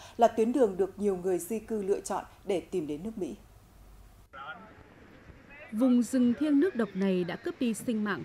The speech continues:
Speaker 2: của nhiều người di cư. Thế nhưng Darien Gap cũng đồng thời là nơi mà những người ưa mạo hiểm tìm đến để khám phá.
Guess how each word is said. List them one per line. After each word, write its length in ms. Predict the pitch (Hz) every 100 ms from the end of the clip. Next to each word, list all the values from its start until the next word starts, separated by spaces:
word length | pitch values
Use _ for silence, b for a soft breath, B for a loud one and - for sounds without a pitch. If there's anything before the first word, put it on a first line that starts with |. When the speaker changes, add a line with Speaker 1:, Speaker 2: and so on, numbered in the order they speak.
| -
Speaker 2:
của 100 | 170
nhiều 340 | 160 185 190
người 240 | 175 185 165
di 160 | 247
cư. 220 | 233 247 214 - - - - - - -
Thế 80 | 220
nhưng 380 | 240 247 233 208 202
Darien 360 | 208 202 202 190
Gap 180 | 254 330 - -
cũng 200 | 233 247
đồng 180 | 240 202
thời 220 | 214 208
là 140 | 208
nơi 380 | 208 269 302 277 - -
mà 280 | 196 185 175
những 260 | 175 247
người 240 | 247 185 165
ưa 140 | 254 254
mạo 240 | 220 165 165
hiểm 200 | 196 151 - - -
tìm 180 | 185
đến 300 | 175 165 220 262
để 80 | 165
khám 160 | 170
phá. 360 | - 170 160